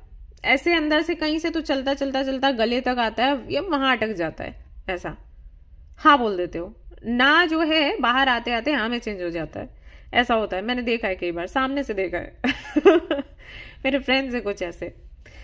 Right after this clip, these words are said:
तो maybe आपका भी वही नेचर है, वही डेस्टिनी नंबर हो सकता है।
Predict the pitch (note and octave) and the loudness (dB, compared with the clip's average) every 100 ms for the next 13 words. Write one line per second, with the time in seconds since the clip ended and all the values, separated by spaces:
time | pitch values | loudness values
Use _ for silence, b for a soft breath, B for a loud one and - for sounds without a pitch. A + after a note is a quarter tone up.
0 | B B - C#4 D4 D#4 E4 E4 - - | B B 8 10 10 10 6 4 0 -8
1 | C#4 D#4+ F4 D4+ E4+ - - - - - | -2 2 4 4 2 0 -20 -20 -10 -2
2 | A3 A#3 - - - A3+ B3+ A3+ A3+ A3+ | 0 0 -4 -6 0 2 2 -2 -2 -2
3 | G3+ G3+ G3+ C4 A3+ A3 G3+ G3+ A3 G3+ | -2 0 0 0 -2 -2 -2 -4 -10 -6
4 | F#3+ F3+ F3 E3+ - F#3 | -4 -4 -6 -10 -8 -8